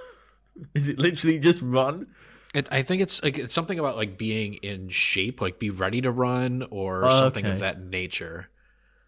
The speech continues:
Speaker 2: Like, always be ready, or I, I don't, I'm trying to, I could see it in my head, like, 'cause they, they, they splash the words on the, on the screen, and it's not a lot. It's not like a Corey question.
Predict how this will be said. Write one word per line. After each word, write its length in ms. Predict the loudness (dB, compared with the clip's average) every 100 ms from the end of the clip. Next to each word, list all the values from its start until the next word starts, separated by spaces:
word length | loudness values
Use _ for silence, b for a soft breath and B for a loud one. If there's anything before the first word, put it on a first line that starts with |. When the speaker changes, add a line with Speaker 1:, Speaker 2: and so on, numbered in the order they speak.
| _ _ -2
Speaker 2:
Like, 140 | -2 2
always 320 | 2 4 2
be 140 | 2 2
ready, 440 | 2 2 0 0
or 240 | -2 -4 -4
I, 140 | -6 -2
I 60 | -2
don't, 220 | -2 -6
I'm 160 | B B B B -6
trying 180 | -4 -2
to, 220 | -4 -6 -12 _ _ _ _ _ _ _ _ _ -6
I 60 |
could 140 | -2 0
see 200 | 4 4
it 60 |
in 80 | 4
my 80 | 2
head, 180 | 2 2
like, 160 | 0
'cause 120 | 0
they, 160 | 0 0
they, 240 | 0 -4 -6 B B
they 100 | 2
splash 520 | 2 2 2 2 2
the 100 | 0
words 320 | 4 4 4
on 100 | -2
the, 160 | -4 -6
on 140 | -8
the 80 | -2
screen, 420 | 0 0 0 -2
and 140 | -4 -2
it's 100 | 0
not 140 | 2
a 60 | 2
lot. 340 | 2 0 0
It's 140 | -4 -2
not 60 |
like 120 | 0 -2
a 60 |
Corey 300 | 0 2 2
question. 500 | 0 -6 -8 -10 -14